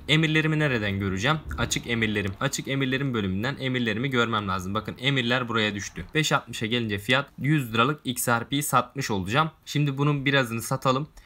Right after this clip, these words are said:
ki alışı nasıl yapabileceğimizi gösterelim. Bu emri iptal etmek için ise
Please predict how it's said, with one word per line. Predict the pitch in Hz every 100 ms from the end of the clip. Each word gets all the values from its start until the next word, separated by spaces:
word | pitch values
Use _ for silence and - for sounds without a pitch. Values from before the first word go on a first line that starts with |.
| _ _
ki | - 143
alışı | 131 135 135 147
nasıl | 127 123 113
yapabileceğimizi | 104 101 98 104 104 123
gösterelim. | 127 110 - 92 104 143 -
Bu | 147
emri | 143 139 139
iptal | 135 - 131
etmek | 127 127 135
için | - 101
ise | 98 143